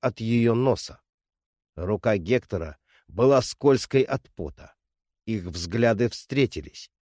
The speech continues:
Впервые она увидела в его глазах страх. Шаги. В туннель вошли двое. «Не верится, что Лейк послал дрон с пиццей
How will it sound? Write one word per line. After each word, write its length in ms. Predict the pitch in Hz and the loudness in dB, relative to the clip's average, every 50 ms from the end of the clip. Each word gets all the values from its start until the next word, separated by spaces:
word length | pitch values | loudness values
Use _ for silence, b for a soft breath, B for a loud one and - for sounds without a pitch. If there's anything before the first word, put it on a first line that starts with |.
| _ _ _ _ _ | _ _ _ _ _
Впервые 800 | _ _ _ - - 139 135 120 120 110 123 139 127 107 92 90 | _ _ _ 0 4 4 6 6 4 4 4 4 4 4 2 0
она 220 | 98 104 113 117 | 0 2 2 4
увидела 580 | 113 113 113 104 92 120 117 107 117 117 117 117 | 4 2 2 0 0 0 0 2 2 4 4 2
в 60 | 107 | 2
его 320 | 104 101 107 113 107 107 95 | 0 -2 0 0 0 0 0
глазах 480 | 98 107 107 101 87 104 98 90 - | 2 0 0 0 0 -2 -4 -4 -6
страх. 480 | - - - - 85 - - - _ _ _ _ _ _ _ _ _ _ _ _ _ _ | -14 -20 -12 -12 -12 -12 -12 -20 _ _ _ _ _ _ _ _ _ _ _ _ _ _
Шаги. 600 | - - - - - 123 120 98 98 80 69 _ _ _ _ _ _ _ _ _ | -14 -10 -6 -2 0 0 0 0 -4 -10 -12 _ _ _ _ _ _ _ _ _
В 120 | _ _ - | _ _ -2
туннель 380 | - 156 160 156 151 143 135 | 2 4 6 6 6 6 6
вошли 340 | 131 139 127 - - 131 131 | 6 4 4 2 2 0 0
двое. 440 | 117 110 107 107 92 71 62 - _ _ _ _ _ _ _ _ _ _ _ _ _ _ | 0 0 -2 -2 -2 -2 -6 -14 _ _ _ _ _ _ _ _ _ _ _ _ _ _
«Не 260 | - 175 175 175 175 160 | -6 -2 2 4 4 6
верится, 440 | 151 160 165 165 151 - - 151 | 6 6 4 4 2 2 0 -2
что 200 | 131 - - 151 | -2 0 2 2
Лейк 280 | 139 131 135 127 117 - | 4 6 6 4 4 2
послал 400 | - 127 113 - - 123 120 117 | 2 0 0 2 4 2 4 4
дрон 240 | 110 120 127 123 117 | 4 4 2 2 2
с 80 | - | 0
пиццей 520 | - - 143 135 - - 139 139 127 104 | -2 -2 -2 -2 -2 0 0 0 0 -2